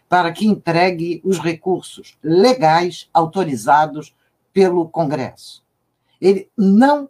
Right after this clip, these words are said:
entregou, entregou, não entregou nem a primeira parcela pra todos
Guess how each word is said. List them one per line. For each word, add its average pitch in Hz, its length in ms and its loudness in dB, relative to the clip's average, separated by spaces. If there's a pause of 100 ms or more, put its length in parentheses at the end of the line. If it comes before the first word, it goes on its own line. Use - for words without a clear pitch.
entregou, 214 680 -2
entregou, 190 640 -6 (760)
não 220 340 0
entregou 233 300 -2
nem 285 340 0
a 285 80 -2
primeira 247 400 -4
parcela 240 480 -4
pra 175 160 -12
todos 214 540 -12